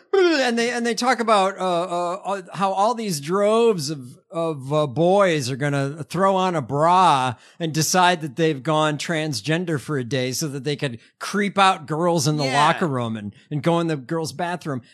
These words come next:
Speaker 1: which ain't gonna happen. And, uh, uh, uh, who said that? None other than Louis fucking Gohmert. Remember?
Speaker 2: That's
Speaker 1: He said,
Speaker 2: right.
Speaker 1: "That's, hey, when I was a kid, you know, I would've
Speaker 2: Oh, that's,
Speaker 1: gone,
Speaker 2: yes.
Speaker 1: I, I would've done that. I would've said I'm a girl. I,
Speaker 2: Well,
Speaker 1: when I
Speaker 2: then
Speaker 1: was
Speaker 2: you're
Speaker 1: a horny
Speaker 2: fucked up, Louis.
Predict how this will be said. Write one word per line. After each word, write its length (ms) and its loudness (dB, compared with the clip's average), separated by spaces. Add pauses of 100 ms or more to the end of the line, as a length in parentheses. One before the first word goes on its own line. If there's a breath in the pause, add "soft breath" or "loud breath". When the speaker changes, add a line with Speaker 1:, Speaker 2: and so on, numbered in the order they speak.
(140 soft breath)
Speaker 1:
which 180 -2
ain't 260 0
gonna 220 2
happen. 500 0 (260 loud breath)
And, 300 2
uh, 260 6
uh, 760 2
uh, 60 -12
who 220 0
said 340 0
that? 340 2 (260)
None 220 0
other 240 2
than 240 -2
Louis 260 0
fucking 520 -6
Gohmert. 400 0
Remember? 580 0
Speaker 2:
That's 200 -8
Speaker 1:
He 40 0
said, 160 -2
Speaker 2:
right. 320 0 (100)
Speaker 1:
"That's, 40 0 (100)
hey, 140 6
when 180 -4
I 140 2
was 160 -2
a 40 -6
kid, 440 2
you 120 -2
know, 220 2
I 160 2
would've 240 2
Speaker 2:
Oh, 40 -2
that's, 260 2
Speaker 1:
gone, 80 0
Speaker 2:
yes. 340 -4
Speaker 1:
I, 300 2
I 80 2
would've 240 -2
done 300 2
that. 260 2
I 140 0
would've 220 -4
said 260 -2
I'm 260 -2
a 20 -10
girl. 420 -6
I, 120 2
Speaker 2:
Well, 80 0
Speaker 1:
when 120 2
I 40 2
Speaker 2:
then 80 0
Speaker 1:
was 100 2
Speaker 2:
you're 80 4
Speaker 1:
a 60 2
horny 340 2
Speaker 2:
fucked 120 4
up, 60 0
Louis. 120 -4